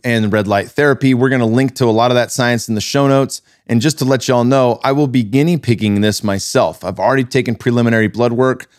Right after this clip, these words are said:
I'm using it daily for about twenty minutes a day, ten minutes each side. And, uh, some of the things I already noticed is just improved mental clarity, better sleep, and more vasodilation, which is important for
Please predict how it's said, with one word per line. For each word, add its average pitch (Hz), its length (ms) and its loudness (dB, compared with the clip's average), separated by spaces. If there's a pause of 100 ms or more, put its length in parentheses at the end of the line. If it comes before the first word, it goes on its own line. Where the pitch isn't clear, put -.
(220)
I'm 107 140 0
using 120 300 2
it 95 160 -4
daily 127 480 0 (220)
for - 80 -8
about 95 220 -2
twenty 123 240 0
minutes 120 240 0
a 113 60 0
day, 123 300 2
ten 120 220 0
minutes 113 240 0
each 113 200 -8
side. 120 360 0 (380)
And, 120 460 0
uh, 110 320 2
some 160 200 -2
of 214 60 2
the 151 60 2
things 123 200 0
I 117 140 2
already 113 180 2
noticed 123 480 2
is 101 120 -6
just 113 260 -2
improved 117 420 0
mental 127 240 0
clarity, 123 460 0
better 107 260 -2
sleep, 127 460 0 (640)
and 117 180 2
more 131 180 4
vasodilation, 113 840 0
which 107 140 -6
is 123 140 -6
important 143 500 -2
for 127 340 2